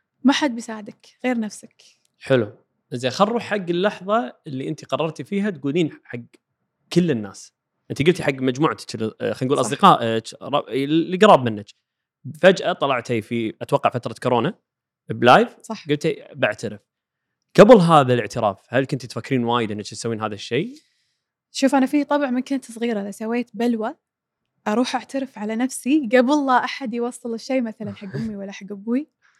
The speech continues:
Speaker 1: أنا فيني هذا الطبع، الشيء اللي
Speaker 2: مم.
Speaker 1: أخاف منه أقوله.
Speaker 2: مهم.
Speaker 1: فكنت في دوامة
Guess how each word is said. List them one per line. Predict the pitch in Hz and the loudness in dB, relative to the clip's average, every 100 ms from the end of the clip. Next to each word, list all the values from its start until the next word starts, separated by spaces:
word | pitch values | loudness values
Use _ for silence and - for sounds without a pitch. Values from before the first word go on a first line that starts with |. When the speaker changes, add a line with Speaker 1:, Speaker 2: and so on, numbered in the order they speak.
| _ 302 | _ 6
Speaker 1:
أنا | 349 | 6
فيني | 330 320 269 | 6 2 2
هذا | 247 | 0
الطبع، | 226 208 196 208 | -2 -4 -6 -4
الشيء | - 320 | 0 4
اللي | 330 254 | 4 4
Speaker 2:
مم. | |
Speaker 1:
أخاف | 285 269 | 0 0
منه | 285 311 254 | -2 -2 -2
أقوله. | 220 214 196 - _ _ _ _ _ _ - | -2 -4 -6 -12 _ _ _ _ _ _ -14
Speaker 2:
مهم. | 120 107 113 147 | -12 -10 -12 -16
Speaker 1:
فكنت | - - 240 226 220 220 214 214 - - 330 330 - | -20 -4 0 0 0 -4 -8 -10 -8 2 2 2 -2
في | 254 208 | -4 0
دوامة | 233 240 269 285 277 339 | 0 2 2 2 2 2